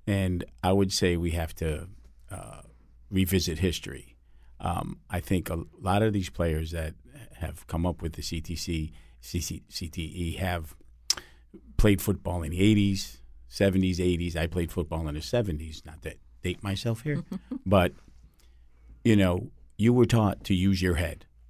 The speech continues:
all the time. Put your head in his chest. It, it, nobody teaches football like that anymore. Um, so I,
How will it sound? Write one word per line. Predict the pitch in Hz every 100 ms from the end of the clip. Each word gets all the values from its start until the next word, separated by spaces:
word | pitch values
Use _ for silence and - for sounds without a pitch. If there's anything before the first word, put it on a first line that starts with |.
| -
all | 87 82 85 - -
the |
time. | 82 82 - - -
Put | 101
your | 127
head | 117 120
in | 117
his | 117 -
chest. | - 123 95 - -
It, | - - - - - -
it, | - - -
nobody | 95 107 107 107 104
teaches | 98 98 98 85
football | - 78 90
like | - -
that | - -
anymore. | - - - - - - - - -
Um, | - - 85 - - - - -
so | - 90 87 82 82 - - - - - -
I, | -